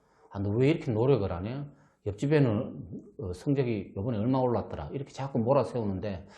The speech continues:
이 같은 경우에는 아이를 더 자꾸 상황을 나쁜 식으로만 이끌어가는, 어, 그런 얘기뿐이죠. 그래서 저희가 오늘은 성적이 안 오르는 부모,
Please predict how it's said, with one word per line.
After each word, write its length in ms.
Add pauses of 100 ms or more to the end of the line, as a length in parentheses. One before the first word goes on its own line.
(380)
이 40
같은 280
경우에는 500
아이를 560
더 80 (240)
자꾸 720
상황을 840
나쁜 520
식으로만 640
이끌어가는, 720 (480)
어, 300
그런 640
얘기뿐이죠. 1200
그래서 260
저희가 640 (480)
오늘은 540 (840)
성적이 800
안 300
오르는 720
부모, 460